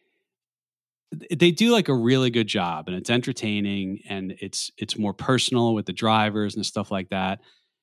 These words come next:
And I hadn't really watched F one for a long time. I watched that, and then I started watching F one racing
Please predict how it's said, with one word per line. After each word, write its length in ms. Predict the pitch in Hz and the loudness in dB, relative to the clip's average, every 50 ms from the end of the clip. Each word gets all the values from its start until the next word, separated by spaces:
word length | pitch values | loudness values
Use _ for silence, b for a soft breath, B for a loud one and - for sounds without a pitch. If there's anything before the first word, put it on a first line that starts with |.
| _ _ _ _ _ _ _ | _ _ _ _ _ _ _
And 280 | - 120 113 113 117 120 | -2 0 2 2 0 2
I 140 | 120 127 139 | 2 2 2
hadn't 340 | 135 143 180 202 208 190 147 | 4 4 4 4 4 2 4
really 340 | 135 135 131 127 123 120 113 | 4 4 4 4 4 2 2
watched 500 | 107 107 107 107 107 - - - - - - | 2 2 2 2 0 -2 -4 -6 -8 -6 -2
F 240 | 113 110 110 - - | -2 -2 -2 -2 0
one 360 | 107 107 107 110 120 123 120 | 0 2 2 2 2 0 -2
for 200 | - - 110 101 | -4 -6 -4 -4
a 60 | 101 | -2
long 220 | 98 101 98 98 | -2 -2 -2 -4
time. 340 | 95 - 104 101 101 104 107 - | -4 -4 -4 -4 -2 -4 -4 -4
I 120 | 104 104 | -6 -4
watched 400 | 104 107 113 113 117 - - - | -2 0 0 0 0 -2 -4 -4
that, 300 | 98 92 104 113 135 170 - _ _ _ _ _ _ _ _ _ _ _ _ _ _ | -4 -2 -2 -2 -2 -4 -8 _ _ _ _ _ _ _ _ _ _ _ _ _ _
and 500 | - 110 107 107 107 104 104 104 104 98 | -2 0 2 2 2 2 2 2 2 2
then 100 | 110 104 | 2 2
I 80 | 104 101 | 2 0
started 300 | - - - 110 104 101 | 0 0 2 2 2 4
watching 320 | 98 98 95 - - 101 | 2 2 0 0 0 0
F 180 | 98 92 - - | 0 0 -2 -2
one 140 | 98 90 90 | -2 -2 0
racing 520 | 90 85 87 - - 87 87 82 82 82 | -2 -2 -2 -4 -4 -6 -8 -8 -10 -14